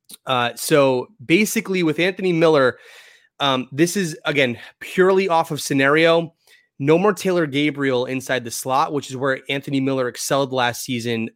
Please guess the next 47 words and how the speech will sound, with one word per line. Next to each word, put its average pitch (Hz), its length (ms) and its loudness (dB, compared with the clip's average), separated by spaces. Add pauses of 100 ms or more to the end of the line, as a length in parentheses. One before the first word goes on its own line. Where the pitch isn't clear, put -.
uh, 113 300 -4
with 131 420 -2
the 123 340 -4
Chicago 113 400 -2
Bears. 160 500 4 (420)
And 139 180 0
so, 135 460 4 (100)
and 131 180 -2 (140)
they, 139 320 0
the 131 100 0
Bears 135 240 0
have 123 140 -6
not 151 260 0
signed 127 240 2
Taylor 123 280 -2
Gabriel 120 440 -2
as 120 180 0
of 107 120 -8
yet. 127 200 0
He's 113 180 -12
still 127 160 -4
a 113 40 -4
free 117 240 -8
agent. 127 420 -2 (220)
His 135 180 -4
snap 160 300 0
shares 143 440 4
at 135 120 -8
the 143 140 -12
end 143 160 0
of 131 40 -6
the 127 60 -2
season, 135 320 -4
Anthony, 123 460 -4
Anthony 120 240 -4
Miller 123 160 -2
went 120 160 -2
from 113 140 -14
eighty-nine 135 340 2
percent 123 420 -4
to - 80 -8
ninety-four 120 340 -2
percent 120 360 -8
to 123 100 -6
a 110 40 -4
hundred 123 340 -2
percent 120 400 -2